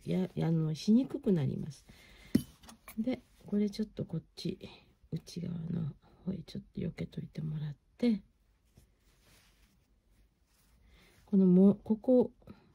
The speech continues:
あの、溶かしつけたいので、ちょっと他に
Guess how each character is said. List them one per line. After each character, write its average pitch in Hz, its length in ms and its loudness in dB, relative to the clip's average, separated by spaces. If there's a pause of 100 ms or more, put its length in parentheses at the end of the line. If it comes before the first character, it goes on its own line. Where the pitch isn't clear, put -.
(140)
あ - 20 0
の、 180 60 -2
溶 202 180 0
か 226 160 2
し - 80 -6
つ - 100 -20
け 220 140 0
た 208 180 0
い 185 60 4
の 151 140 0
で、 147 100 -4
ち - 120 -6
ょ - 20 -6
っ - 100 -8
と - 140 -6
他 165 280 -4
に 175 240 2